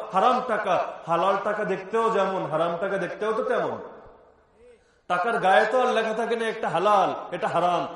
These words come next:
এটা কালো, এটা সাদা। টাকার গায়ে লেখা থাকে না, কিন্তু পেটের মধ্যে যে হারাম ঢুকাচ্ছ, আল্লাহ তো দেখছেন,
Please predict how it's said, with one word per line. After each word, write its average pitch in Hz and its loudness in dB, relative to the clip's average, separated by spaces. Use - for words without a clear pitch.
এটা 196 -4
কালো, 202 2
এটা 220 -2
সাদা। 185 0
টাকার 208 -2
গায়ে 180 4
লেখা 208 0
থাকে 185 -2
না, 170 -2
কিন্তু 170 -10
পেটের 240 2
মধ্যে 220 0
যে 220 0
হারাম 185 2
ঢুকাচ্ছ, 208 -2
আল্লাহ 285 6
তো 277 4
দেখছেন, 170 -2